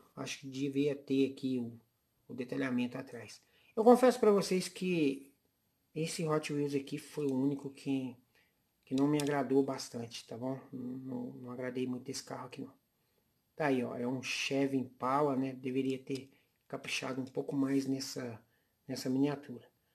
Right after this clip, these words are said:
Vamos ver, é, a hora que sair ele de outra cor, né? Talvez a tinta aqui, a tinta talvez esteja bem encharcada aqui, né? Sei lá,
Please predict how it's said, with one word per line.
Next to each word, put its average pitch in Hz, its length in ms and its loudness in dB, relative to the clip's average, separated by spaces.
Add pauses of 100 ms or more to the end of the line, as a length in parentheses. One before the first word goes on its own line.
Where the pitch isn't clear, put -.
(160)
Vamos 247 260 12
ver, 180 360 10
é, 139 240 4
a 131 80 4
hora 139 160 4
que 139 100 -4
sair 135 460 6
ele 131 120 2
de 131 120 4
outra 165 180 4
cor, 175 260 4
né? 165 120 4
Talvez 151 440 0
a 147 80 2
tinta 147 360 -2
aqui, 139 400 -2 (380)
a 131 80 -6
tinta 139 320 0
talvez 139 460 4
esteja 135 500 0 (300)
bem 131 160 2
encharcada 131 760 -2
aqui, 143 280 0
né? 123 180 0 (480)
Sei 139 180 0
lá, 123 420 -4